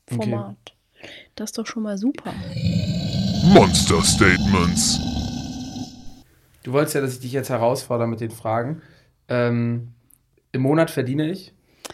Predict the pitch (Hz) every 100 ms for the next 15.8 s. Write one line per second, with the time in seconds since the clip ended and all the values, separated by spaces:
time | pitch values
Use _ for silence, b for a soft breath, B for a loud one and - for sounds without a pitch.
0 | B B B B _ _ _ _ - 247
1 | 262 269 247 226 226 - 233 262 254 -
2 | 208 240 294 - 196 247 269 220 220 -
3 | 220 233 226 247 226 220 233 190 190 196
4 | 190 190 208 202 208 202 208 - 208 196
5 | 190 - 175 - - _ _ _ _ b
6 | b b b _ - 120 139 151 143 127
7 | 123 135 - 113 120 123 127 139 117 120
8 | 117 - 113 110 110 110 107 B B B
9 | - 208 202 208 247 240 214 202 202 214
10 | 294 262 262 254 247 220 247 - 240 254
11 | - 196 202 202 208 196 196 190 196 214
12 | 233 - 233 233 226 - - 214 202 233
13 | - 226 202 233 233 233 214 208 208 208
14 | 208 202 196 202 - - 208 202 202 196
15 | 247 240 - 240 214 214 214 -